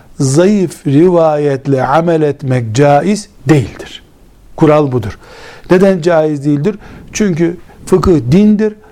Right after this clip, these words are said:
E, bir defa bu görüşü belirten, yani şöyledir,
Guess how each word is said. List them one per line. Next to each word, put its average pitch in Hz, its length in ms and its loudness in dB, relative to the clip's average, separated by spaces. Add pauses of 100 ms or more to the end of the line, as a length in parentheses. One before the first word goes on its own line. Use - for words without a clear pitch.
(360)
E, 147 180 0
bir 202 60 0
defa 165 420 2
bu 180 120 -4
görüşü 165 480 -2
belirten, 156 580 0 (200)
yani 139 420 2 (360)
şöyledir, 165 760 0